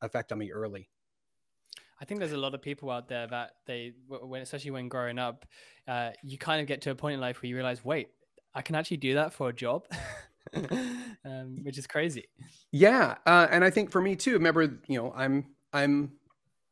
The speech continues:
Speaker 1: of an age, I'm a Gen Xer. So when I grew up, there was no internet, but there were,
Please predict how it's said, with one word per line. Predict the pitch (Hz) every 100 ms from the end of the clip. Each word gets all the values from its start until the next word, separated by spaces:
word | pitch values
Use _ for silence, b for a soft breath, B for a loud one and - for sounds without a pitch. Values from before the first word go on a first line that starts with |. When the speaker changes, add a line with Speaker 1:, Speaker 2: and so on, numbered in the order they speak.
| - _
Speaker 1:
of | 147 147
an | 151
age, | 131 131 143 127
I'm | 135 143
a |
Gen | 127 147 139
Xer. | 131 - 139
So | 143 147 135
when | 135
I | 135
grew | 131 135
up, | 131 131 _
there | 110 123
was | 123 139
no | 135
internet, | 123 135 131 131 131
but | 127 - -
there | 123
were, | 120 120 120